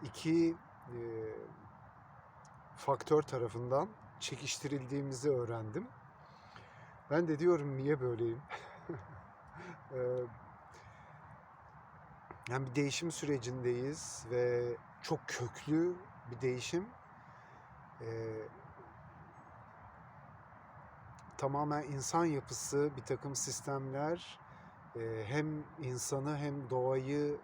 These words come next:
e, sömürdüğü için, <laughs> e, ve bunu yıllardır yapa geldiği için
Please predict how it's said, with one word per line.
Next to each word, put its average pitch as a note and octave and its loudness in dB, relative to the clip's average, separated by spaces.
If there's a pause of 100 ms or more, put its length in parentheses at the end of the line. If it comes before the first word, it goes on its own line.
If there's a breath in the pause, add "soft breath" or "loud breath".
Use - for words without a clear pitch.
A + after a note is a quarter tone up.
(140)
e, A2+ -6 (3000)
sömürdüğü C3 0
için, G3 0
<laughs> G3 -6 (800 loud breath)
e, B2+ -2 (420)
ve A#2 4
bunu C3+ 0
yıllardır C3 6
yapa B2 2
geldiği A#2+ 0
için F#3+ -2